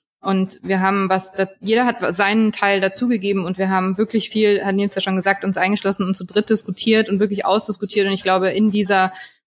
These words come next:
ähm, in dieser Diversität liegt dann am Ende der, der Erfolg oder zumindest, ähm, ähm, ja, das, das, das, das Gute, was wir dann in die Agentur tragen konnten als ein, als ein Ergebnis von unseren Überlegungen, die wir zu dritt hatten.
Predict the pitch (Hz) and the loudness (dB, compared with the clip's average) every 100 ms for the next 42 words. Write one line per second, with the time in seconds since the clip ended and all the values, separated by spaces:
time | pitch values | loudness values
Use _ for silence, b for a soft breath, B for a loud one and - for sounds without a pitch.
0 | - 185 185 185 185 - - 214 196 196 | -4 -2 0 0 -2 -6 -2 0 2 0
1 | 180 190 190 185 - 269 269 269 - _ | 0 0 0 -2 -4 0 0 0 -10 _
2 | _ 214 220 - - 190 135 - 190 190 | _ 0 0 0 0 0 -2 -2 0 2
3 | 208 202 180 175 175 175 - - 262 302 | 0 2 0 0 -2 -2 -2 0 2 2
4 | - 175 175 180 190 202 196 - 175 170 | 0 0 0 0 0 0 -2 -4 -4 -2
5 | 175 240 _ - 170 170 165 170 - 170 | -4 -8 _ -10 -6 -4 -4 -6 -4 0
6 | 175 170 - - - _ _ _ _ _ | 0 0 -4 -8 -12 _ _ _ _ _
7 | _ - 185 - - 190 - - _ - | _ -2 -2 -2 0 0 0 -8 _ 0
8 | 196 - 254 262 190 190 190 185 190 185 | 0 4 4 4 4 2 2 2 2 2
9 | 180 170 175 - 214 165 156 165 175 170 | 2 2 0 -2 -2 0 0 0 -2 0
10 | - 156 170 - 170 165 - 175 175 170 | 0 0 -2 -2 -2 0 -2 -2 0 0
11 | 185 190 180 - 165 185 170 170 165 175 | 0 0 0 0 2 2 2 0 0 2
12 | 180 170 175 165 165 170 - 170 - 175 | 2 2 0 0 0 -2 -4 -8 -2 -2
13 | 185 - - 180 190 | 0 -2 -2 -2 -2